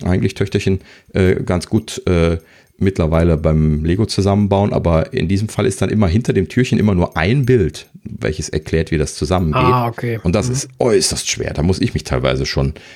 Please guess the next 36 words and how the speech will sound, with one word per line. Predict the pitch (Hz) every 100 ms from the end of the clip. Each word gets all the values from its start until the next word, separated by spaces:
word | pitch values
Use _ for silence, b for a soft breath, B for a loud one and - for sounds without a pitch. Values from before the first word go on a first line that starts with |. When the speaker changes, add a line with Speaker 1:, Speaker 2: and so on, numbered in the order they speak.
| B
Speaker 1:
äh, | 73 69 71 71
ein | 69
bisschen | 69 - 67
hinsetzen | 80 78 78 - 78
und |
überlegen, | 76 73 69 76 85 76 71 73
wie | 71 69 76 82
das | 76 -
jetzt | 78 -
rotiert | 76 - 107 95
aussehen | - 67 - 73 65
mag | 65 69 78 -
und, | 67 64 - -
äh, | 73
ob | - -
das | 82 -
jetzt | 76
in | 73 69
die | 85 98
oder | 76
in | 71
die | 69
andere | 78 101 67
Richtung | 71 78 - 71
zeigt. | - 71 - - B B B B B -
Ähm, | 73 65 69 -
und | 69 - - 76
da | 78
ist | 71 76 73
es | -
natürlich | - 71 -
dann | -
für | -
Kinder | - 76 78
ein | 78 -
bisschen, | - 78 73